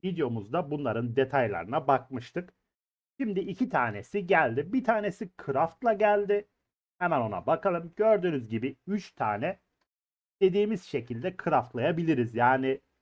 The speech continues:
isterseniz bu Roller Arch'tan on tane verip ve yüz tane de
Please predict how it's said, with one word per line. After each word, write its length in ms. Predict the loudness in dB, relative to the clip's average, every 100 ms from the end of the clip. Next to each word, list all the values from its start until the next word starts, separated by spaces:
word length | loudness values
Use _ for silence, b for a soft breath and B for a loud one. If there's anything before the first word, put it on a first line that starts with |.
| _ _ _ -16
isterseniz 800 | -2 2 4 2 0 0 -2 -8 _ _ _
bu 160 | 0 2
Roller 320 | 4 4 4
Arch'tan 600 | 4 4 2 -4 -4 -4 0
on 220 | 0 2
tane 340 | 2 0 2 0
verip 260 | -2 -4 _ _ _ _ 0
ve 260 | 0 0 _ _ _ _ _ _ _ -4
yüz 260 | -4 -2
tane 360 | 0 0 0 -2
de 220 | -4 -6